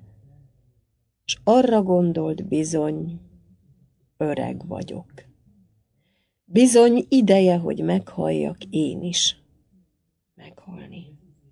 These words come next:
Olyan furcsa gondolat volt. Olyan közeli és egyáltalán nem nyugtalanító, mintha azt mondta volna, holnap Kékesre megyek.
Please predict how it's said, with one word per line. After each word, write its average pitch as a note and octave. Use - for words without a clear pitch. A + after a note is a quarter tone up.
Olyan A3
furcsa C4+
gondolat D#3+
volt. F3+
Olyan G#3
közeli A3
és G#3
egyáltalán F#3+
nem B3
nyugtalanító, G3
mintha B3
azt D#4
mondta F#3
volna, G#3
holnap A3
Kékesre -
megyek. -